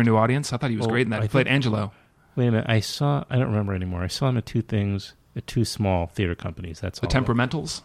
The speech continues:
Speaker 2: That was, uh, in,
Speaker 1: He's
Speaker 2: uh,
Speaker 1: do-, must do a lot of, geez, he's always doing theater.
Speaker 2: He does a lot, yeah.
Speaker 1: Yeah,
Speaker 2: Yeah,
Speaker 1: that's
Speaker 2: he used to,
Speaker 1: great.
Speaker 2: he used to, I used to see him in D C all the time, too, at the
Speaker 1: Oh.
Speaker 2: Sha-, at the Shakespeare Theater.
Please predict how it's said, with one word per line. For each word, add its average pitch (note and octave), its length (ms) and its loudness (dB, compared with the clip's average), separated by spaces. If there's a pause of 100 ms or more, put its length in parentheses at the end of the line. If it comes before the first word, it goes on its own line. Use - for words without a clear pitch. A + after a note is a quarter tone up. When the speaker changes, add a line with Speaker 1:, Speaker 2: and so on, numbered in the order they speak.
(120)
Speaker 2:
That - 180 -10
was, G2 280 -8
uh, F#2 140 -6
in, F2+ 100 -8
Speaker 1:
He's F2 120 -6
Speaker 2:
uh, - 60 -10
Speaker 1:
do-, - 160 -10
must G#2+ 240 -8
do F2 80 -10
a D#2+ 40 -12
lot F#2+ 200 -8
of, - 180 -14
geez, A2 280 -12
he's G#2+ 180 -16
always F#2 240 -8
doing F2+ 200 -8
theater. G2+ 240 -8
Speaker 2:
He C#3 120 2
does B2+ 120 2
a A#2 40 2
lot, A2+ 340 0
yeah. G2 160 -2
Speaker 1:
Yeah, G#2+ 100 0
Speaker 2:
Yeah, E2+ 40 -2
Speaker 1:
that's A#2+ 140 2
Speaker 2:
he D3 60 8
used D#3+ 120 4
to, G#3 60 0
Speaker 1:
great. F#3 40 2
Speaker 2:
he F3 60 6
used G3+ 120 4
to, - 80 2
I - 40 8
used F3+ 160 6
to A3+ 80 -2
see - 80 0
him A3 80 6
in E3 80 4
D E3+ 160 4
C F#3+ 200 4
all C3+ 140 6
the A#2+ 80 -2
time, B2 220 -2
too, D#3 160 -2
at - 60 -2
the - 40 -2
Speaker 1:
Oh. - 20 -2
Speaker 2:
Sha-, D3+ 200 0
at C#3+ 140 -2
the C3+ 60 -4
Shakespeare C#3 360 0
Theater. G#2+ 320 0